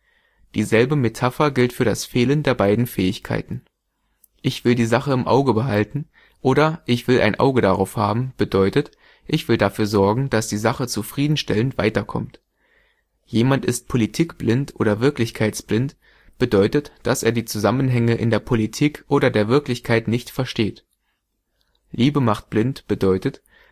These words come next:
wer liebt, erkennt die oder den Geliebten nicht so,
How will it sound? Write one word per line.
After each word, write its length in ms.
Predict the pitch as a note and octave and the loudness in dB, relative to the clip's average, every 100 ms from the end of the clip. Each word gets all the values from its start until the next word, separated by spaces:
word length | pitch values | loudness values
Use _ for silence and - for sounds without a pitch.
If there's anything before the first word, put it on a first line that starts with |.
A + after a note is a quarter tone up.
| _ | _
wer 140 | A2+ G#2 | 0 2
liebt, 320 | A2+ E3 - | 0 -2 -4
erkennt 480 | A2+ A2+ A#2+ B2 B2+ | -4 0 0 0 -2
die 180 | D#3 - | -2 0
oder 240 | C3+ G#2+ | 0 0
den 240 | - C3 | 0 0
Geliebten 540 | C3 G#2+ A#2+ A#2+ A2 G#2+ | 2 0 0 -2 -2 -2
nicht 240 | C#3+ - | -2 -4
so, 340 | - G2 C#3 | -2 0 -2